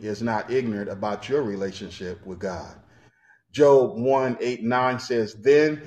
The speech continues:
the Lord said, un-, said to Satan, 'Have you considered my servant Job?'" See, there, there's recognition there. God, God recognizes, and God wanna recognize you too.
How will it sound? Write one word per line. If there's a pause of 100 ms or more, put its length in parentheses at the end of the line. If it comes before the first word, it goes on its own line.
(320)
the
Lord
said,
un-,
said
to
Satan,
'Have
you
considered
my
servant
Job?'"
See,
there,
there's
recognition
there.
God, (340)
God
recognizes,
and
God
wanna
recognize
you
too.